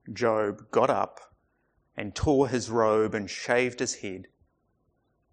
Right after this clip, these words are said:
Then he fell to the ground in worship and said, "Naked I came from my mother's womb, and naked I will depart. The Lord gave,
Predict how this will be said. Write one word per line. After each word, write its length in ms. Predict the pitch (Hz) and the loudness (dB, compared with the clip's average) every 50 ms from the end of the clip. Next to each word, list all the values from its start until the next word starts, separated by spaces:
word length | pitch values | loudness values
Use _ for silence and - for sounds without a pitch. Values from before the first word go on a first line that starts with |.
| _ _ _ | _ _ _
Then 160 | 117 117 104 | -6 -4 -4
he 80 | 110 107 | -4 -6
fell 340 | - - 143 135 135 135 127 | -2 0 4 4 4 4 4
to 140 | 131 135 120 | 2 0 -2
the 100 | 123 113 | -2 0
ground 380 | 107 120 120 117 113 110 113 | 0 0 2 2 2 2 0
in 160 | 107 101 107 | 0 0 0
worship 440 | 104 117 117 113 - - - - - | 0 0 0 0 0 -2 -4 -4 -4
and 140 | 101 101 95 | -6 -4 -2
said, 260 | - - - 107 95 | -2 -2 -2 -2 -4
"Naked 460 | 104 104 104 117 135 131 - - 147 | -4 -2 0 0 0 0 -2 -4 -2
I 120 | - 123 117 | -2 -2 -2
came 340 | - - - 117 117 117 113 | -4 -8 -8 -6 -4 -4 -4
from 180 | - 113 101 | -6 -6 -6
my 100 | 101 101 | -6 -6
mother's 440 | 98 98 107 113 120 127 123 104 101 | -6 -4 -4 -4 -2 -2 -4 -4 -6
womb, 400 | 101 101 95 92 92 92 92 92 - | -8 -8 -8 -8 -10 -12 -12 -14 -14
and 220 | 98 98 92 95 | -14 -14 -10 -6
naked 340 | 101 110 127 127 - - 113 | -4 -4 -4 -4 -6 -8 -8
I 140 | 110 107 107 | -6 -8 -8
will 220 | 101 107 107 101 | -8 -10 -10 -8
depart. 720 | 90 101 - - - - 87 85 87 - - _ - - - _ _ _ _ _ _ _ _ _ _ _ _ _ _ _ _ _ _ - | -8 -8 -10 -12 -16 -14 -12 -12 -12 -12 -14 _ -20 -20 -20 _ _ _ _ _ _ _ _ _ _ _ _ _ _ _ _ _ _ -8
The 80 | 117 | -6
Lord 320 | 104 107 110 104 101 92 - | -4 -2 -2 -4 -4 -2 0
gave, 840 | 113 110 120 123 127 127 127 123 123 123 123 120 104 101 104 - | 2 4 4 4 4 4 4 2 2 0 -4 -6 -8 -10 -14 -16